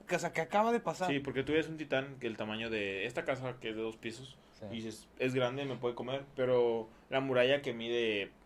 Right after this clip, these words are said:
Speaker 2: veinticinco de estas casas,
Speaker 1: Ajá.
Speaker 2: no la puedes pasar.
Speaker 1: No lo va a alcanzar. Y ese titán sobrepasaba todavía la muralla, o sea, todavía se le veía la cabeza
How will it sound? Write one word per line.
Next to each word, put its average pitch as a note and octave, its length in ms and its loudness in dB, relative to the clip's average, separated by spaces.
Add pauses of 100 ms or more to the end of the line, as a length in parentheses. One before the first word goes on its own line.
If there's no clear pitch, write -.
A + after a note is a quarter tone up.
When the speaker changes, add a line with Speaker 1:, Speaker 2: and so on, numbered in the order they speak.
(680)
Speaker 2:
veinticinco B2+ 600 0
de E3 60 0
estas D#3+ 180 -8
casas, A#2 420 -4
Speaker 1:
Ajá. A2+ 220 -4
Speaker 2:
no A#2 120 4
la B2 180 4
puedes G#2+ 200 -2
pasar. A#2 240 -8
Speaker 1:
No A2+ 60 -4
lo A#2 100 -2
va A#2 60 0
a A#2 40 0
alcanzar. A2 480 -6
Y C3 160 -6
ese B2+ 200 -2
titán C#3+ 360 -2
sobrepasaba C#3 840 -2
todavía D3 420 0
la C#3 80 -2
muralla, A#2+ 400 -2
o G#2 40 -6
sea, A2+ 100 -8
todavía C3+ 240 4
se E3 80 -6
le D#3+ 100 -2
veía B2+ 180 0
la C#3+ 140 0
cabeza B2+ 500 -4